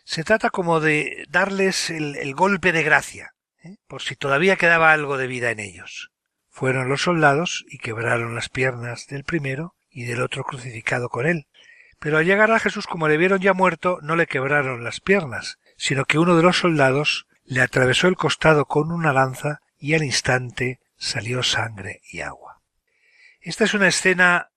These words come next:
con una concentración de detalles, con una carga simbólica muy notable, como decía el gran apóstol del corazón de Jesús, el padre Eduard Gloten. Es el punto culminante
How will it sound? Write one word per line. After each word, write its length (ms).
con 160
una 200
concentración 640
de 100
detalles, 800
con 160
una 160
carga 400
simbólica 520
muy 160
notable, 540
como 280
decía 260
el 60
gran 180
apóstol 800
del 140
corazón 380
de 100
Jesús, 360
el 140
padre 440
Eduard 520
Gloten. 600
Es 200
el 100
punto 300
culminante 920